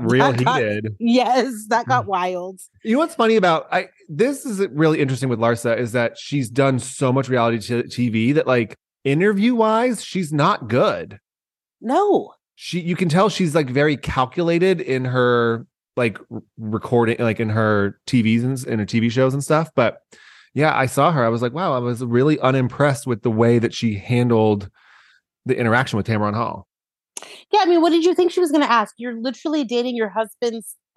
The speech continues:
Speaker 2: like, former teammate, who's, like, the, one of the biggest players in the world's son.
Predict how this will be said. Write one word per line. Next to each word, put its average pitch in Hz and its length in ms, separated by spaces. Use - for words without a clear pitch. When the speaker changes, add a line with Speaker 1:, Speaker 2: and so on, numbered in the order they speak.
Speaker 2:
like, 202 220
former 226 760
teammate, 254 520
who's, 202 200
like, 208 200
the, 208 260
one 208 140
of 202 40
the 202 60
biggest 202 240
players 196 240
in 190 60
the 190 80
world's 190 360
son. 185 600